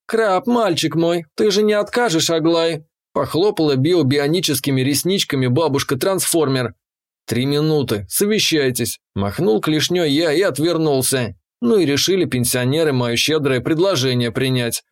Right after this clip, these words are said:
Присмотр за ними будет, ну а через пять лет или я сдохну, или они, или привыкнем, мысленно хмыкнул я. В итоге через неделю биржа наёмников уже с Иней оповестила, что переезжает.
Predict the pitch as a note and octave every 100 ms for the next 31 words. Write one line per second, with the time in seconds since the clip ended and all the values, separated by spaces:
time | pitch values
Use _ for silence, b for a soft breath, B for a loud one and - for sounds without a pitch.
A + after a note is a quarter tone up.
0 | _ - A3 - F3+ F3+ D3 A#2 C#3+ D#3+
1 | D#3 C3 C3+ E3 C3+ A#2+ - - G#2 A#2+
2 | B2+ C3 B2 - C3 B2 C3+ D3 C3+ -
3 | _ - A#3 E3 C3+ E3 C#3 C#3 D3 -
4 | B2+ C#3+ G3+ G#3 D#3 C#3 B2+ G2+ _ -
5 | G#3+ D#3 C#3+ G3+ G3 C3 B2+ C3+ C3 A2+
6 | - F#3+ C3+ C3+ B2+ B2 D3+ C#3 C#3+ C#3+
7 | C#3+ C3+ G#2+ - _ _ - G2+ G#2 C3+
8 | C#3+ C3 E3 G3+ C#3 C3 B2+ A2+ D#3 D3+
9 | B2 - E3+ G#3 G#3+ C#3+ D3 C3+ C3+ E3
10 | D#3+ A#2+ G#2+ G#2+ G#2 D3 - G3 D#3+ B2
11 | A2+ B2 C3 B2 - D#3 D3+ C3 - -
12 | G3 C#3 G3 A3 B2 C3+ B2+ A#2+